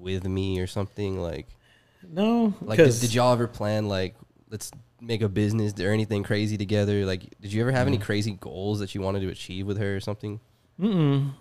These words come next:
Speaker 2: We just, we collaborated a lot on stuff. Like, whenever I'd make beats or, like, do freelance, like, video or graphic design, like, she would be there to support and, uh,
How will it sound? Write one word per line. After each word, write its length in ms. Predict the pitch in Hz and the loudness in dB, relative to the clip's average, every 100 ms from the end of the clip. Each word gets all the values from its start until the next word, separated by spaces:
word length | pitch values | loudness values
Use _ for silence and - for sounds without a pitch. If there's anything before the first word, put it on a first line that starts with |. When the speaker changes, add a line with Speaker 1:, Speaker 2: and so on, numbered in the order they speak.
| _ _ | _ _
Speaker 2:
We 120 | 135 | 0
just, 280 | 156 143 - | 4 4 2
we 140 | 151 | 0
collaborated 640 | 147 127 107 190 160 107 101 | 2 0 0 2 2 2 0
a 40 | |
lot 220 | 92 80 76 | -4 -6 -10
on 80 | |
stuff. 220 | 101 - - _ | -14 -18 -20 _
Like, 420 | 110 87 82 - - _ _ _ _ _ _ 139 | -20 -20 -20 -20 -20 _ _ _ _ _ _ -4
whenever 340 | 123 123 123 | 2 4 4
I'd 180 | 113 107 | 4 2
make 220 | 107 98 | -2 -2
beats 360 | 113 110 101 - - | -2 -2 -2 -6 -6
or, 180 | 101 95 | -6 -6
like, 300 | 92 98 - | -6 -10 -6
do 160 | 107 | -6
freelance, 920 | - 117 107 104 104 92 - - - | -6 -4 -2 -2 -2 -4 -10 -14 -14
like, 240 | 123 85 107 | -14 -14 -8
video 560 | 117 110 107 104 104 101 | -2 0 2 0 0 0
or 120 | 95 | -2
graphic 360 | 92 104 - 104 | -2 -4 -4 -12
design, 400 | 104 104 101 95 | -12 -6 -4 -4
like, 140 | 95 | -6
she 160 | - 110 | -4 -2
would 160 | 98 | -2
be 140 | 101 101 | -4 -10
there 280 | 98 98 95 | -8 -6 -4
to 340 | - 87 80 - _ _ - | -6 -8 -10 -16 _ _ -8
support 640 | 113 98 - 107 101 98 - | -6 -6 -12 -16 -16 -18 -20
and, 380 | 101 87 85 85 - _ _ _ _ _ - | -20 -18 -18 -20 -20 _ _ _ _ _ -16
uh, 200 | 76 | -14